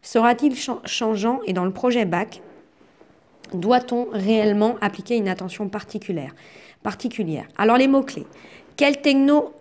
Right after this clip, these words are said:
sous-, sous-jacente ? A priori, il y aura un système propre à bac sur un modèle s'apparentant au Lightning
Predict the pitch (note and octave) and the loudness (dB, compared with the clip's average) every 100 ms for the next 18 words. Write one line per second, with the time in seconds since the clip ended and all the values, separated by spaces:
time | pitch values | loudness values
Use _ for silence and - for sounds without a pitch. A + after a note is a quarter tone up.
0 | _ - - - C4+ A#3 A3 G#3+ - - | _ -16 -12 -2 0 0 -2 -4 -10 -4
1 | C#4+ B3 G#3+ G#3 E3 D3 - - - - | 0 2 0 -2 -6 -8 -10 -20 -20 -20
2 | - - - - - G#3 G#3+ C4+ C4+ D#4+ | -20 -20 -20 -18 -2 0 2 2 4 4
3 | B3 A#3 A3+ - - B3+ A#3+ - B3+ - | 4 2 0 -6 -2 -2 -2 -2 -2 -4
4 | - F#3+ E3 F#3+ - - - - G#3 G3+ | -6 -4 0 0 0 -4 -12 -6 0 2
5 | G#3 A#3 A3+ B3+ B3 - A#3+ B3 A3+ F#3+ | 4 4 4 0 -2 0 0 2 2 0
6 | F#3 G#3 A3 - F#3 F#3 A3 A#3 A#3 G#3+ | -2 -4 -6 -4 0 2 2 0 0 0
7 | G#3+ | 0